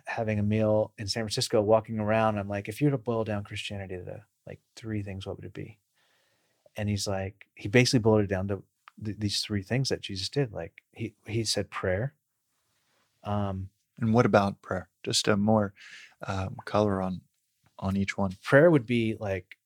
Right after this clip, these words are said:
Speaker 1: a, a connectivity to God, a practiced connectivity to God. Um,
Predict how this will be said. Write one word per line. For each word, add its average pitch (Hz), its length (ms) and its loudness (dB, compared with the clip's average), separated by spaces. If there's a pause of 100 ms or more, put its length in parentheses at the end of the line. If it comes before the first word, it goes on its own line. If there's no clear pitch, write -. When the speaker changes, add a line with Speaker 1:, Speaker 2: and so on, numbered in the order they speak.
(640)
Speaker 1:
a, 113 420 -2 (220)
a 104 340 -2 (640)
connectivity 120 880 -4
to 104 80 -4
God, 98 220 0
a 101 40 -2
practiced - 800 0 (600)
connectivity 104 640 -2
to 95 80 -4
God. 87 400 -4 (760)
Um, 92 380 -6